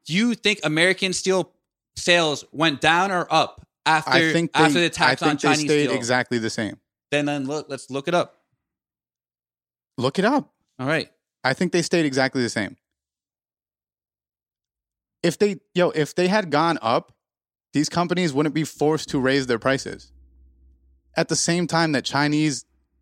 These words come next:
Speaker 2: that, that Chinese steel got taxed. Why would that work?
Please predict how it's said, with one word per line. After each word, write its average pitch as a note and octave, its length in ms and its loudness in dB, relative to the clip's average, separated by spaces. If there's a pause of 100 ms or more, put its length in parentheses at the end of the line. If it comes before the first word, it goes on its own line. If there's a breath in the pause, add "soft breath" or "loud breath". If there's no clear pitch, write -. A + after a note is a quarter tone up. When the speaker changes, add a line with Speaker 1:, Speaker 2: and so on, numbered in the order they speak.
Speaker 2:
that, C#3 180 0 (100)
that C3 160 0
Chinese D3+ 340 0
steel D#3+ 200 0
got B2 140 0
taxed. - 440 -4 (600)
Why C3 140 2
would E3+ 140 2
that E3+ 160 2
work? D3+ 280 -2